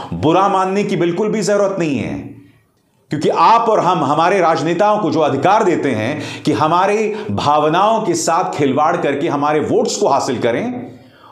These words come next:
उसका नतीजा होता है जोशी मठ। आपकी और हमारी धार्मिक आस्थाएं जुड़ी हुई थी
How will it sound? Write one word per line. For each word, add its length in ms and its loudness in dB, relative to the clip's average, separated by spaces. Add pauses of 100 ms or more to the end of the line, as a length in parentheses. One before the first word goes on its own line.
उसका 280 0
नतीजा 420 0
होता 280 0
है 120 -2
जोशी 380 -2
मठ। 260 -6 (1200)
आपकी 600 -2 (140)
और 160 0
हमारी 360 0
धार्मिक 400 -2
आस्थाएं 480 -2
जुड़ी 200 -2
हुई 180 -6
थी 200 -16